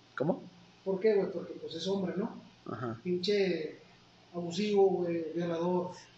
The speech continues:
Speaker 2: ¿no?
Speaker 1: Sí.
Speaker 2: Ok. Este, quiero saber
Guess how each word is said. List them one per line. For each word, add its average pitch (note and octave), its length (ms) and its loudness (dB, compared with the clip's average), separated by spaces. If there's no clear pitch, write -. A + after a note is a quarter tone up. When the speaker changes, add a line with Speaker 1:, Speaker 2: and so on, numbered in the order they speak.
Speaker 2:
¿no? F#3+ 440 -2
Speaker 1:
Sí. - 260 -2
Speaker 2:
Ok. - 160 -14
Este, F3 1160 0
quiero B3 220 6
saber A#3 560 2